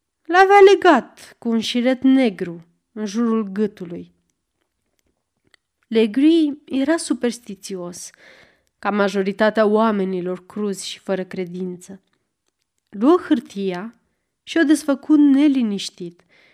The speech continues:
Din hârtie căzu un dolar de argint și o șuviță de păr blond, lungă și strălucitoare. Ca și cum ar fi fost viu – părul se încolăci pe degetele lui Legree.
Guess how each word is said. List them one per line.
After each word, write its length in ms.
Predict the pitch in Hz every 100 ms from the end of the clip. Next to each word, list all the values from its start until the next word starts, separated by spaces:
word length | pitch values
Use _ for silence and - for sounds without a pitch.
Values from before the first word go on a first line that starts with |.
| _ _ _ _ _ _
Din 180 | 285 277
hârtie 480 | 294 285 302 311
căzu 300 | 302 277 240
un 160 | 269 254
dolar 400 | 240 220 220 214
de 120 | 196
argint 680 | 196 190 175 - 175 165 _ _ _ _ _ _ _
și 140 | -
o 40 | 254
șuviță 460 | - 254 254 254
de 120 | 247 214
păr 240 | - 214
blond, 460 | 185 185 180 180 175 _ _ _ _ _ _
lungă 680 | 220 226 254 208 175 170 - _ _
și 180 | - 202
strălucitoare. 1000 | - 190 196 190 - 190 202 190 175 170 _ _ _ _ _ _ _ _
Ca 140 | 226
și 260 | 220 233 -
cum 280 | - 339 320
ar 120 | 240
fi 160 | - 196
fost 360 | - 233 233
viu – 440 | 208 190 196 185 208 _ _ _ _ _ _ _
părul 340 | 285 302 285
se 200 | 269 -
încolăci 680 | 285 254 262 240 240 240 - 185 175 _ _ _
pe 140 | 190
degetele 640 | 175 185 185 180 185 185
lui 220 | 180 180 185
Legree. 500 | 180 180 185 190